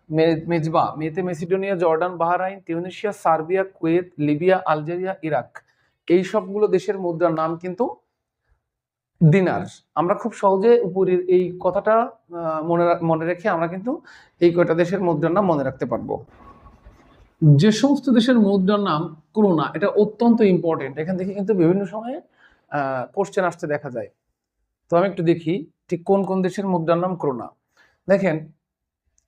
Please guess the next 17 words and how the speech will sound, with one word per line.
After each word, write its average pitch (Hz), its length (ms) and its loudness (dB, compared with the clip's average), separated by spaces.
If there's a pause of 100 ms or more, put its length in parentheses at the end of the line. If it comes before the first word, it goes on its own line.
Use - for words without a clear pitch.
(880)
মনে 185 140 2
রাখতে 208 240 0
হবে 185 420 0 (120)
ডেনমার্কে, 214 1200 2 (600)
ডেনমার্কে 202 1040 2 (1080)
আসুন, 160 480 -4 (1300)
ডেনমার্কে 240 800 2 (120)
আসুন, 151 540 -4 (240)
ডেনমার্কে 185 540 0
আসুন, 208 280 0
এটা 214 160 0
মনে 190 220 0
রাখলে 202 260 0
আমরা 190 200 2
কিন্তু, 214 300 -4
আহ, - 920 -4
করোনা 208 520 4